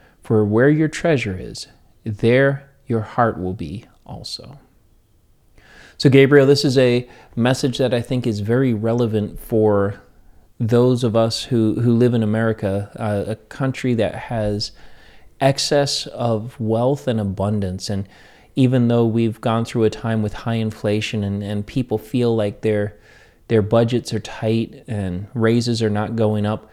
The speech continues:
we still have so much around us. Um, and we're still so blessed that, that I don't think we realize how blessed we are.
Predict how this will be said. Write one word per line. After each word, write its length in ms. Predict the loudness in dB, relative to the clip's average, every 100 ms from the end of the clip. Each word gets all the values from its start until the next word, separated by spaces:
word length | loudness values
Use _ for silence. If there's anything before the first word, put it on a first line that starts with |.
| _ _ _ _ _ -8
we 300 | -2 0 0
still 540 | 0 -2 0 2 2 0
have 760 | -4 -6 -4 -2 -4 -6 -12 -20 -16
so 540 | -6 0 0 0 0 0
much 320 | 0 -2 -4
around 380 | -2 -2 -2 -6
us. 360 | -8 -10 -12 -12 -10
Um, 520 | -4 -2 -2 -2 -4 -4
and 160 | -2 0
we're 120 | 0
still 340 | -2 -2 -2 -2
so 400 | -4 0 2 2
blessed 540 | 0 -2 -2 -8 -4
that, 280 | -2 -2 -6 -20 _ _ _ -6
that 260 | -2 -2 -4
I 100 | -2
don't 220 | -2 -2
think 240 | -2 -4 0
we 160 | -2
realize 840 | -2 -2 0 0 -2 -8 -10 -10 -12 _ _ _ _ -6
how 160 | -4
blessed 360 | -2 -2 -4 -4
we 160 | -4 -4
are. 300 | -6 -10